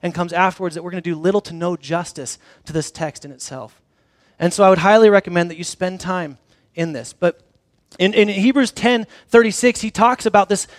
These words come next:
this idea that there's this endurance, this race that you're running. And he, he says, he says specifically, "For you have need of endurance, so that when you, when you've done the will of God, you may receive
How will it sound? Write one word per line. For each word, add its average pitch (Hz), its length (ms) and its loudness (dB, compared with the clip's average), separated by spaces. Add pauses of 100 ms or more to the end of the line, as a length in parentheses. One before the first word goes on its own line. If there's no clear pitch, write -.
this - 160 -2
idea 226 460 4
that 202 160 2
there's 220 160 6
this 226 140 -4
endurance, 214 520 2
this 185 180 -6
race 226 420 4
that 196 140 -2
you're 202 140 0
running. 180 400 0 (580)
And 208 120 2
he, 220 160 4
he 208 100 0
says, 226 240 4
he 196 140 -6
says 226 360 4
specifically, 233 540 0
"For 214 160 0
you 214 120 2
have 214 100 4
need 247 400 4
of 226 100 4
endurance, 185 380 0
so 185 80 -4
that 196 100 0
when 226 160 2
you, 233 160 -2 (240)
when 208 120 0
you've 202 180 0
done 262 260 4
the 277 60 2
will 240 180 6
of 208 100 -2
God, 175 260 2
you 202 80 -6
may 208 100 2
receive 247 560 -2